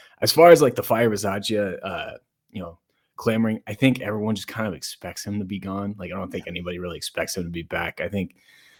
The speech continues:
especially if they don't make the playoffs, which, again, it doesn't look like it, you know, as far as the outlook for the team, I'd say most people are kind of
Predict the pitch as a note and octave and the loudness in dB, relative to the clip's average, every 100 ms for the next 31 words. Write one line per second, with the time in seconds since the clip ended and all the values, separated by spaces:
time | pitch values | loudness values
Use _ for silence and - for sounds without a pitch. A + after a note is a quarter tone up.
0 | _ _ _ - - D#3 C3 C3 A2 F#2 | _ _ _ -4 6 6 8 8 8 2
1 | - F#2+ G#2 A2 F#2+ - A2 G#2 G2+ F#2+ | 0 -2 0 0 0 0 2 0 -4 -8
2 | E2 F#2 G2 E2 D#2+ F#2+ E2+ F2+ G2+ F#2 | -10 -8 -8 -8 -10 -10 -8 -6 -6 -4
3 | G2 F2 - F2+ - - - F3 - - | -4 -6 -8 -12 -12 -6 -4 -4 -6 -4
4 | G2 F#2 F2 F2 - B2 A2+ A2 - F#2 | -4 -4 -8 -10 -2 2 4 2 -2 -6
5 | - G#2+ F#2 F2 F#2 G2+ - G2+ G#2 F#2+ | -2 -2 -2 -4 -4 -4 -8 -6 -4 -4
6 | D#2 - G2 F2+ E2 | -6 -6 -6 -6 -8